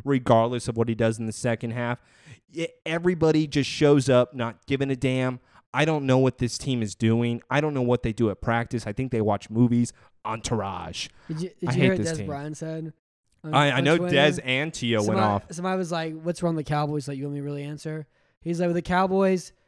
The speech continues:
Speaker 2: training camp doesn't end after training camp. It's the entire year. It's constant meetings that, meetings that don't mean anything, too much practicing, instead of focusing on how, how to attack the opponent," is what he said.
Speaker 1: Matt, it's this easy.
Speaker 2: It's like,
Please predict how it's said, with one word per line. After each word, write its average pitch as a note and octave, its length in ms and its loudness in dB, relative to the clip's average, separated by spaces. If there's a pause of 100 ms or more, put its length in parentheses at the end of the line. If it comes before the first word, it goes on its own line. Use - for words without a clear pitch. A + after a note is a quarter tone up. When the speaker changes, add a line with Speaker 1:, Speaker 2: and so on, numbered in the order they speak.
(160)
Speaker 2:
training F#3 320 -2
camp F#3 240 -4
doesn't E3 180 -4
end D#3+ 80 -6
after D3+ 180 -10
training D3 340 -8
camp. C3+ 460 -12
It's D#3 200 -16
the D#3 120 -10
entire C#3+ 300 -8
year. C#3 320 -10
It's C3+ 140 -14
constant D3+ 760 -10
meetings D#3 440 -8
that, D#3 200 -12
meetings F3 300 -2
that D#3+ 80 -6
don't D#3 160 -4
mean D#3 140 -6
anything, D3 460 -8
too D3+ 120 -10
much D#3+ 160 -6
practicing, C#3+ 720 -10 (300)
instead D#3 200 -10
of C#3+ 60 -10
focusing D3 400 -10
on C#3+ 140 -10
how, C3+ 360 -10
how C#3+ 140 -12
to C#3 60 -10
attack C3+ 320 -12
the E3 60 -14
opponent," B2 340 -12
is A#2+ 120 -18
what B2 60 -18
he B2 80 -18
said. C3+ 340 -20 (680)
Speaker 1:
Matt, D3+ 320 2 (280)
it's - 280 -4
this E3 280 2
easy. C#3 300 0
Speaker 2:
It's F#3 140 -2
like, A3 200 2